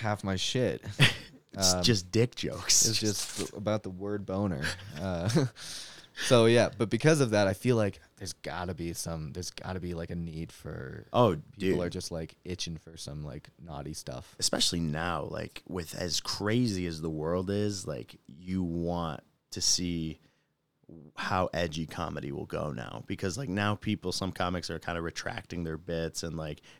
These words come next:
Speaker 2: being a little cleaner. But then there's the ones that are still, like, just saying it. And it's
Speaker 1: Oh,
Speaker 2: like,
Speaker 1: yeah.
Speaker 2: I've always been fond of the people that just sit, just say the joke and just, like, see what happens. <laughs> Like
Speaker 1: Yeah, I mean, and that's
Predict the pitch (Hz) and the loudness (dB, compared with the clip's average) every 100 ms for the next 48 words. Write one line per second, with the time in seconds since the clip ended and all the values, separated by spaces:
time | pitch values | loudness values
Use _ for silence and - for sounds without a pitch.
0 | - 95 92 87 82 - - 101 90 78 | -4 -2 0 0 -2 -6 -2 0 0 -2
1 | 73 _ _ _ 87 101 98 87 92 90 | -8 _ _ _ -2 2 2 2 2 2
2 | 85 85 78 - - 92 87 80 78 73 | 2 0 2 2 2 2 2 0 -2 -6
3 | 92 - - _ _ _ _ 90 82 - | -10 -16 -20 _ _ _ _ 0 2 4
4 | 98 95 85 69 60 - - 92 85 - | 4 4 2 -2 -6 -6 -4 -2 0 2
5 | 117 95 92 92 95 95 87 85 80 87 | 2 2 2 2 4 4 4 0 -2 -2
6 | 82 80 90 80 73 - - - - - | -2 -2 -2 -2 -6 -2 0 0 -4 -8
7 | - 87 - - 82 80 80 80 76 - | -10 0 2 2 0 -2 -4 -4 -4 -8
8 | - 87 80 - 78 78 _ _ _ _ | -6 -6 -4 -6 -6 -10 _ _ _ _
9 | _ - 95 90 107 170 196 147 147 147 | _ 0 2 2 2 2 0 2 2 2
10 | - 254 175 120 139 165 - 139 135 113 | 2 6 6 6 6 6 6 6 4 4
11 | 131 147 147 - | 4 4 2 -4